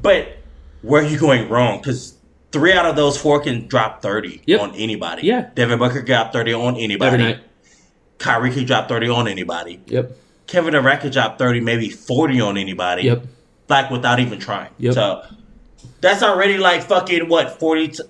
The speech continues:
Speaker 1: thirty times three? Ninety. Forty times three, one twenty? Just for them. That's not the hustle points from
Speaker 2: Yep.
Speaker 1: other players
Speaker 2: That's
Speaker 1: or
Speaker 2: true. Breakaways.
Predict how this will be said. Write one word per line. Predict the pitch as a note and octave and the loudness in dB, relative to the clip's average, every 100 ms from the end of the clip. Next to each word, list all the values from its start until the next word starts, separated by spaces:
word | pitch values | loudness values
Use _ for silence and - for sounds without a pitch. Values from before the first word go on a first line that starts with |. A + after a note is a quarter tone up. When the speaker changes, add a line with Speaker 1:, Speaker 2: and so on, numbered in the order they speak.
| - | -2
Speaker 1:
thirty | D3+ D#3 D#3 | 2 4 2
times | D#3 D3+ C#3+ C3 | 2 2 2 0
three? | - D#3+ E3+ F#3 - | -2 0 0 -4 -8
Ninety. | - C3+ B2+ G2 - _ _ _ | 0 0 0 -4 -14 _ _ _
Forty | - - D#3+ D3 | -10 2 2 4
times | D3 D#3+ D3 C3 | 0 0 0 0
three, | E3+ D#3 C#3+ | -4 -4 -2
one | D3 D#3 | 0 0
twenty? | - - D#3 G3+ B3 B3 - _ _ - | 0 -2 0 2 2 -2 -10 _ _ 0
Just | G#3 G#3 - | 2 2 0
for | F#3+ | 0
them. | C#3 C#3+ F#3+ B2+ G2 | 2 2 2 2 0
That's | B2+ D#3 E3+ | 0 0 2
not | E3+ E3+ | 0 0
the | A#2 | -2
hustle | D3 D#3 F3+ | 0 2 0
points | E3+ D#3+ D3+ | 0 -2 -2
from | B2+ | 0
Speaker 2:
Yep. | A#2+ | 2
Speaker 1:
other | A#2 - | 2 0
players | D#3 D#3+ E3 D#3+ | 2 4 4 4
Speaker 2:
That's | C#3+ | 2
Speaker 1:
or | C3 | 0
Speaker 2:
true. | B2 B2 - | -2 -4 -4
Breakaways. | B2+ A#2+ B2 B2 - | -2 0 0 -2 -6